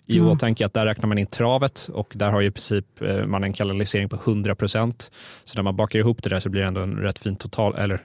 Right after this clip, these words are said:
Speaker 1: en hyfsad totalsiffra. Men, eh, trenden för kanaliseringen,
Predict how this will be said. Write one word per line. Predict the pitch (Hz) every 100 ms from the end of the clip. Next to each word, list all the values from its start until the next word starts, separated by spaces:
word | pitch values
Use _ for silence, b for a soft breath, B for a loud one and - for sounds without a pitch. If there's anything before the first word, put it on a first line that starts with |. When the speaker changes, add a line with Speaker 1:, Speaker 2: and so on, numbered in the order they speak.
| -
Speaker 1:
en | 98
hyfsad | 107 - 98
totalsiffra. | - 110 98 - 110 - - -
Men, | - 110 107 107 107
eh, | 107 - - _ -
trenden | - 151 139 120
för | 110
kanaliseringen, | 117 107 104 - 123 117 110 98